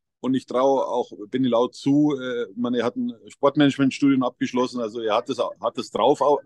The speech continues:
auch, ja. Er, er kennt den Verein in- und auswendig, aber, äh, jetzt, äh,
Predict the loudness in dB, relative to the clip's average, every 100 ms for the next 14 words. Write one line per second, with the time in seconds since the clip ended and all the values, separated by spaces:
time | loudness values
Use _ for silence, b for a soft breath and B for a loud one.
0 | -8 -4 -4 0 2 4 2 2 -2 b
1 | b _ 0 0 2 0 0 0 2 2
2 | 2 0 0 0 0 2 0 0 -2 -4
3 | 0 0 0 -4 -8 -8 -10 -12 -6 -6